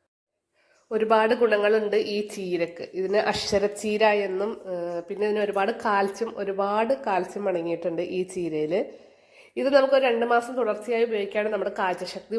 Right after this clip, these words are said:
വർദ്ധിക്കും. നമ്മൾ ഇത് സ്ഥിരമായിട്ടൊരു പത്ത്,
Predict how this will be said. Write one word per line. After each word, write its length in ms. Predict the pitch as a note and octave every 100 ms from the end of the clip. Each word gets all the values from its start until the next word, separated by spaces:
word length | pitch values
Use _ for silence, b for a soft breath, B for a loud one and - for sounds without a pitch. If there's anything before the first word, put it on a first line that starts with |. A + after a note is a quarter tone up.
| G#3
വർദ്ധിക്കും. 520 | F3 E3 E3 F#3+ G#3 - - _ _ _ _ _ _ _ _ _ _ _ _ _ _ A3+
നമ്മൾ 280 | A3 A3 C4 C4
ഇത് 100 | C4+
സ്ഥിരമായിട്ടൊരു 800 | C4+ A#3+ A#3 A#3 A#3 A#3 A#3+ B3 B3 B3+ B3
പത്ത്, 300 | A3 A3+ G3+